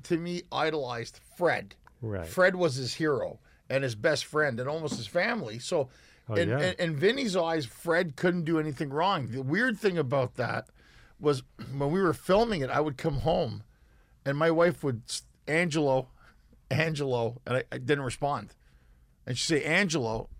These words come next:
Speaker 1: and then she said, "Vinny," and I turned around and she goes, "Oh, fuck."
Speaker 2: <laughs>
Speaker 1: She said, "What's wrong with you? I'm talking to you." And I was just so submersed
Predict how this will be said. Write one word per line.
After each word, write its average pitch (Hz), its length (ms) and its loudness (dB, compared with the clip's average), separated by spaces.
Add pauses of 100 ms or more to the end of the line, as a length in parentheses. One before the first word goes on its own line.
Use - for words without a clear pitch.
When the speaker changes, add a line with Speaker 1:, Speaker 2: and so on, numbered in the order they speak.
(120)
Speaker 1:
and 131 160 -2
then 139 120 -4
she 135 100 -6
said, 135 200 -2
"Vinny," 151 500 0
and 127 100 -8
I 127 80 -2
turned 175 300 -2
around 151 300 -2
and 120 80 -10
she 120 100 -12
goes, 104 120 -12 (200)
"Oh, 120 300 -8 (260)
fuck." 180 420 -2
Speaker 2:
<laughs> 135 60 -6 (480)
Speaker 1:
She - 80 -12
said, 196 60 0
"What's 233 160 0
wrong 269 260 8
with - 140 0
you? 254 100 4
I'm 165 120 2
talking 277 500 0
to 254 120 -2
you." 147 140 2
And 143 80 0
I 156 60 2
was 139 140 -2
just 180 280 -4
so 214 320 6
submersed 196 600 0